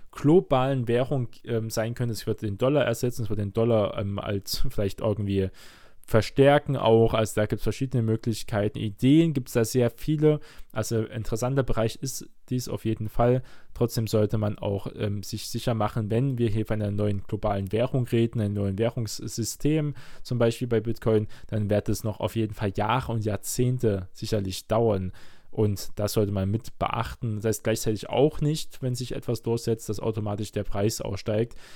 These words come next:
Das hat auch damit nichts indirekt zu tun. Es kommt die, es ist halt die Frage, in was man es denn bepreist zum Beispiel. Und die Frage der Absicherung gegen Inflation.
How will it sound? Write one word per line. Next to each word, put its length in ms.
Das 340
hat 160
auch 240
damit 340
nichts 240
indirekt 380
zu 80
tun. 160
Es 40
kommt 160
die, 60
es 300
ist 20
halt 140
die 80
Frage, 340
in 160
was 220
man 160
es 140
denn 180
bepreist 560
zum 140
Beispiel. 500
Und 360
die 80
Frage 340
der 100
Absicherung 380
gegen 200
Inflation. 880